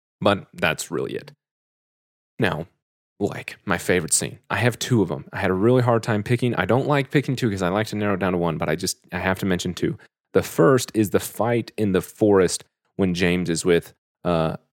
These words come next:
Madeleine and, uh, Mathilde. He's trying to protect them. You can see how things have changed for James, and there's an intense purpose he has here in protecting his family. Fantastic. And the action, filmed fantastically. Oh my gosh, when he walks into that car as it flipped over,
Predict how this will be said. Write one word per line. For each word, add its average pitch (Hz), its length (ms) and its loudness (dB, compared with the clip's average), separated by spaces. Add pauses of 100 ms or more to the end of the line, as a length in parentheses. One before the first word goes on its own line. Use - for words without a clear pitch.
(160)
Madeleine 85 640 0
and, 80 320 -6 (260)
uh, 78 200 -6 (460)
Mathilde. 113 460 2 (460)
He's 107 380 0
trying 95 480 0
to 98 220 0
protect - 480 -6
them. - 240 -6 (200)
You 110 100 -2
can 107 180 0
see 151 380 2
how 120 220 0
things 123 400 -2
have 95 100 -6
changed 90 560 -2
for - 160 -4
James, - 500 -8
and 92 140 -2
there's 92 160 2
an 90 80 -2
intense 117 540 -2
purpose 104 500 2 (260)
he 104 140 0
has 87 300 0
here 87 100 -2
in 78 80 -2
protecting - 360 -6
his - 100 -8
family. 78 380 -4 (580)
Fantastic. 82 580 -2
And 147 160 4
the 95 120 2
action, 95 440 0 (560)
filmed 107 260 2
fantastically. 85 600 0
Oh 113 80 4
my 87 140 2
gosh, 85 200 2
when 95 120 -2
he 120 100 2
walks 104 400 2
into 117 180 0
that 104 160 0
car 98 220 2
as 104 80 2
it 107 60 0
flipped 101 320 0
over, 98 360 4